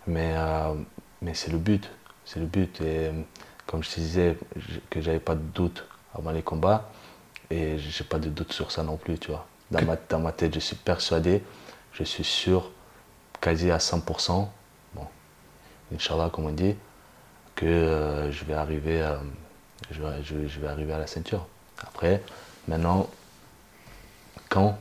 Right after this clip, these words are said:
Speaker 1: ça on peut pas savoir, tu vois.
Speaker 2: Ouais.
Speaker 1: Mais voilà, après Buckley, euh, après Buckley, je pense, euh, bon, il va pas me faire grimper dans le classement, je pense. Je sais pas, ça se passe comment,
Speaker 2: Probablement
Speaker 1: tu vois.
Speaker 2: pas. Ouais.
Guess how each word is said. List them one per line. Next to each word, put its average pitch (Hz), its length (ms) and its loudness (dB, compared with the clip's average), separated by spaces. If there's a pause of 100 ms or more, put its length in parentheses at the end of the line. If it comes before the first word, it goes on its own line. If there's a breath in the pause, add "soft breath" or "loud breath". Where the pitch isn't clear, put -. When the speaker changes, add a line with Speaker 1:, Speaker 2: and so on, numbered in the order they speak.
Speaker 1:
ça - 180 -6
on 80 60 0
peut 78 120 -4
pas 80 140 -2
savoir, 82 420 0
tu - 100 -6
vois. 113 120 2
Speaker 2:
Ouais. 87 60 -4 (520 loud breath)
Speaker 1:
Mais 78 80 -2
voilà, 78 260 2
après 73 240 -6
Buckley, 80 500 2 (800 loud breath)
euh, 73 400 0 (760)
après 80 260 -4
Buckley, 80 420 -2
je 78 100 -6
pense, - 380 -6
euh, 71 260 -8 (400)
bon, 76 140 -6
il 76 60 -2
va 71 80 -6
pas 80 160 -2
me 78 60 -2
faire 76 180 -2
grimper 76 300 -2
dans 76 120 0
le 73 60 -4
classement, 98 400 -2
je 92 80 -4
pense. - 280 -10 (160)
Je - 60 -10
sais - 100 -8
pas, 80 100 0
ça - 120 -6
se - 80 -8
passe - 160 0
comment, - 140 -2
Speaker 2:
Probablement 139 420 8
Speaker 1:
tu - 60 0
vois. 104 100 0
Speaker 2:
pas. - 420 -4
Ouais. 110 140 4